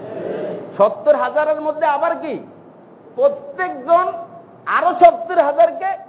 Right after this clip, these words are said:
সুপারিশ করিয়া জান্নাতে নিয়ে যাবে। উম্মতের বিশাল এক জাম্মে গাফির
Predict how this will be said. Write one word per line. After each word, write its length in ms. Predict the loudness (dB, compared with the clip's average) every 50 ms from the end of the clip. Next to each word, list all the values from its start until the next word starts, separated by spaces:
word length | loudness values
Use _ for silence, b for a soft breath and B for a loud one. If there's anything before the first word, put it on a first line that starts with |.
| -20 -20 -20 _ _ _ _ _ _
সুপারিশ 400 | -16 -4 0 2 2 2 2 -2 -6
করিয়া 220 | -10 -6 -4 -2 -2
জান্নাতে 420 | -2 -2 -6 -8 -8 -8 -10 -8
নিয়ে 180 | -8 -6 -6 -6
যাবে। 200 | -6 -8 -8 -10 -14 -18 -20 -20 -18 -18 -16 -14 -14 -12 -12 -10 -10 -10 -10 -12 -12 -12 -12 -12 -12 -12 -12 -12 -14 -14 -16 -16 -18 -18 -20 -20 -20 -20 -20 -20 -20 -20 -20 -18 -10
উম্মতের 480 | -8 -8 -6 -4 -2 -2 -2 -2 -2 -4
বিশাল 640 | -4 -6 -8 -6 -2 2 4 6 6 6 6 4 2
এক 120 | 0 -4 -10 -10 -8
জাম্মে 280 | -8 -8 -6 -8 -8 -8
গাফির 500 | -8 -10 -10 -8 -10 -10 -8 -10 -12